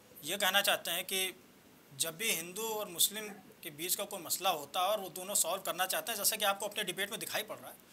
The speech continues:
आजम खान साहब मुस्लिम पक्ष से हैं और मैं सनातन महासभा, सनातन धर्म से हूँ, और हम दोनों ये कह रहे हैं कि हाँ, इसका एक ऐसा आसान तरीका निकाला जा सकता है। परंतु एक चीज़ का थोड़ा सा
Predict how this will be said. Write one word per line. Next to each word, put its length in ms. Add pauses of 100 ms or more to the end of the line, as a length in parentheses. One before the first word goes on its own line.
(160)
आजम 180
खान 180
साहब 220
मुस्लिम 300
पक्ष 200
से 120
हैं 60
और 140
मैं 180 (160)
सनातन 420
महासभा, 380
सनातन 440
धर्म 140
से 140
हूँ, 80 (800)
और 100
हम 100
दोनों 240
ये 160
कह 160
रहे 120
हैं 100
कि 60
हाँ, 240
इसका 200
एक 160
ऐसा 240
आसान 260
तरीका 280
निकाला 340
जा 60
सकता 300
है। 60 (500)
परंतु 280
एक 260
चीज़ 200
का 80
थोड़ा 220
सा 220